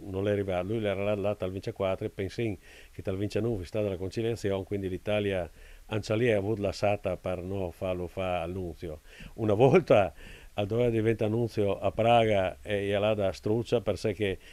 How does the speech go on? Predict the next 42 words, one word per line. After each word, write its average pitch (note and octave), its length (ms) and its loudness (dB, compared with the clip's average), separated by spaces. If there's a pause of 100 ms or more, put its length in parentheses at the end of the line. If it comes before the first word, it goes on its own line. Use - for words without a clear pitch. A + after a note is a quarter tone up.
(140)
a G#2+ 100 -2
Disevin G#2+ 520 4
che G#2+ 120 0
l'era G#2 520 4
antisloven, G2 720 0 (340)
e A#2+ 160 4
in A#2 140 4
Italia B2+ 540 8
a B2+ 40 6
Disevin A2+ 380 4
che A2 120 0
l'era G#2+ 220 4
filo G2+ 280 2
sloven, F2 460 0 (180)
in G2+ 120 -6
pratica G#2+ 400 0
l'era G2+ 240 2
un G2 240 -2
just. F#2 460 -4 (800)
E B2 360 6
dopo C3+ 400 2
tre C3 160 4
volte C3 340 4
già A2 160 2
là A2 100 6
da G#2 140 2
Struccia G#2+ 720 0
in, F#2+ 300 -4
eh, F2+ 240 -4
tra F#2+ 120 -2
i G2 60 0
paesi G#2 360 2
baltici, F#2 540 -4
però, A2 420 6 (480)
eh, G#2 300 0
io A#2 160 4
sono G#2 160 -4
stato A2+ 320 0
a F#2+ 40 -2
Via G#2+ 180 2
della G2 180 -2
Sottomba F2 800 -4